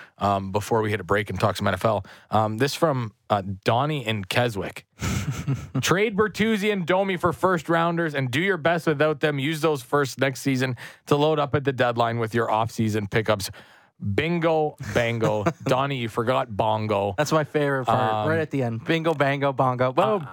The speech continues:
Speaker 1: I'm gonna say that that is
Speaker 2: Yeah, it's not happening.
Speaker 1: beyond unlikely, and you would not be getting a first for Tyler Bertuzzi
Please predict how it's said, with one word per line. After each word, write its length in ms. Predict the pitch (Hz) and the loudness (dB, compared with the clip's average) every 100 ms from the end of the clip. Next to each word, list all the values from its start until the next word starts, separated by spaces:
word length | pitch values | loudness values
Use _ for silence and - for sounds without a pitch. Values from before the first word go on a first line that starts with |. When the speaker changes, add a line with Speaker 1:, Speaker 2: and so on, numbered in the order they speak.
| - | -4
Speaker 1:
I'm 320 | 139 139 147 | 0 2 0
gonna 260 | 135 131 120 | -2 0 -2
say 300 | 110 120 107 | 0 -2 0
that 200 | 101 98 | 0 0
that 200 | 113 101 | 0 2
is 320 | 98 92 - - - | 0 -2 -6 -8 -6
Speaker 2:
Yeah, 200 | 104 131 | -4 -4
it's 160 | - - | -4 -2
not 80 | |
happening. 320 | 135 127 - - - | -2 -6 -10 -14 -2
Speaker 1:
beyond 460 | 123 131 151 143 - | 0 2 0 -4 -2
unlikely, 640 | 113 110 101 95 - 101 | -2 0 -2 -2 -2 -2
and 240 | 98 104 104 | 0 -2 -2
you 100 | 104 | -2
would 120 | 104 | -2
not 180 | 104 98 | 0 0
be 80 | 107 | 0
getting 220 | 98 98 | -2 -2
a 40 | |
first 320 | 92 107 101 | -2 0 0
for 120 | - 107 | -2 0
Tyler 300 | 104 92 92 | 0 0 -2
Bertuzzi 580 | 92 92 92 87 87 | -4 -2 -2 -2 -6